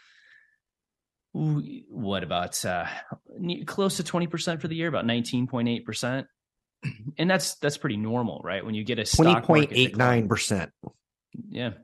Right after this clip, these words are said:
Speaker 2: Oof.
Speaker 1: So, um, these pullbacks are, are fairly normal. I mean, you, you, we see these every few years. You tend to have a recession or some sort of a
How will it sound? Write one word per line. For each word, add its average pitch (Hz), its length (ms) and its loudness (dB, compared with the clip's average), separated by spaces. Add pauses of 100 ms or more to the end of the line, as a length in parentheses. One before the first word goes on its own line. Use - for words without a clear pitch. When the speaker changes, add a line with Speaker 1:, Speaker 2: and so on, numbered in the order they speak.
(640)
Speaker 2:
Oof. - 220 -2
Speaker 1:
So, 120 440 0
um, 107 360 0
these 127 180 0
pullbacks 110 520 2
are, 101 240 -4
are 98 100 -2
fairly 120 560 -2 (100)
normal. 107 600 -6
I - 40 -10
mean, 95 300 -4 (120)
you, 107 240 -8
you, 101 160 -8
we 98 100 -6
see 151 240 -4
these 92 500 -2 (600)
every 117 280 0
few 117 240 0
years. 104 420 0
You 101 60 -4
tend 110 200 -4
to 101 100 -2
have 101 240 -2
a 90 440 -6
recession 113 800 -2
or 98 220 -6
some 98 180 -6
sort 98 240 -6
of 92 60 -10
a 87 240 -6